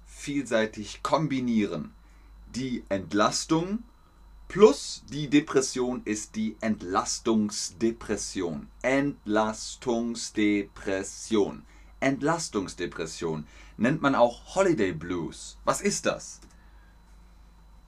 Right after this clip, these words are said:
Es ist einerseits die Entlastung.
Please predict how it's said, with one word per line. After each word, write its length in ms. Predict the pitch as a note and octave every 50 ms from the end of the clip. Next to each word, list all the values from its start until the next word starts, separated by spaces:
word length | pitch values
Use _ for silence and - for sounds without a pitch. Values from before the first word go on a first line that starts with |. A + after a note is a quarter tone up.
| - - - - - -
Es 140 | - A#2+ B2
ist 420 | C3 C#3+ C3+ - - - - - - - - - - - - - -
einerseits 600 | - A2 A#2 A#2+ A#2 A#2 A2 G#2 G#2 - - - - - -
die 140 | A2 A#2+ G#2+
Entlastung. 840 | G2+ G2+ F#2 F#2+ F#2+ F#2 - - - - C#3+ C#3 D#3+ G3 A3 C4+